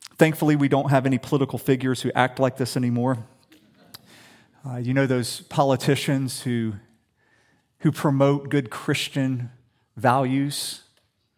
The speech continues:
But then will do absolutely anything to gain power. Which, of course, they just want the power so they could promote those good Christian values.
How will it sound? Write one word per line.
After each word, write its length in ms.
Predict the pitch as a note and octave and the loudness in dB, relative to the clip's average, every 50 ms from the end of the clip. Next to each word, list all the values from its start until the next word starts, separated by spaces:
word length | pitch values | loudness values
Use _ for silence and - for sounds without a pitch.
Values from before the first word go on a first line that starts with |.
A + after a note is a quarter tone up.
| _ _ _ _ _ _ | _ _ _ _ _ _
But 80 | C#3 B2 | 0 0
then 140 | D3 C#3+ | 2 0
will 80 | C#3+ C3 | 0 -2
do 160 | A#2+ C3+ C3 C3 - | -2 -2 -2 2 2
absolutely 680 | C3+ D3 C#3+ - - C3+ C3 C#3 C#3+ B2+ B2+ B2 B2 - _ _ | 2 2 2 -4 -8 -4 -4 -4 -2 -2 -4 -4 -4 -8 _ _
anything 680 | F#3 F3+ F3 D#3+ C#3+ A#2 - B2+ A2 G#2+ G#2+ G#2 G2+ G2 - _ | 2 2 4 2 2 0 0 -2 -2 -2 -4 -6 -8 -12 -12 _
to 80 | - B2+ | -8 -2
gain 240 | A2 C3 B2 A#2+ G#2+ | -2 -2 -2 -2 -4
power. 460 | - - C3 B2+ C3+ - B2+ - - _ _ _ _ _ _ _ _ _ _ _ _ _ _ _ _ _ _ _ _ _ _ _ _ _ _ _ | -6 -6 -8 -6 -6 -10 -10 -12 -14 _ _ _ _ _ _ _ _ _ _ _ _ _ _ _ _ _ _ _ _ _ _ _ _ _ _ _
Which, 240 | - A3 B3+ - - | 0 2 2 2 2
of 80 | F#3 - | 0 0
course, 220 | - F#3+ D#3+ - | 2 0 0 2
they 80 | - D3+ | 0 0
just 180 | C3 C#3 - | 0 0 0
want 140 | - - - | -2 -4 -4
the 40 | A#2+ | -4
power 360 | - - D3 B2+ A#2 A2 A2 | 0 2 2 2 2 0 -4
so 100 | - - | -4 -4
they 100 | B2 B2 | -4 -4
could 140 | A#2 - - | -4 -6 -10
promote 300 | - - C3+ B2+ A#2+ - | -8 -6 -4 -4 -4 -4
those 160 | A#2+ A2 G2 | -4 -6 -6
good 340 | G#2+ A2+ B2+ A#2 A2 F#2 - | -6 -4 -4 -4 -4 -6 -8
Christian 420 | - - A2+ - - - A#2 G#2+ | -10 -10 -10 -10 -8 -10 -10 -8
values. 640 | G2+ A#2 A2+ A2+ G#2+ G2 G#2 G#2 A2 - - - | -6 -4 -4 -4 -4 -6 -10 -10 -12 -14 -20 -20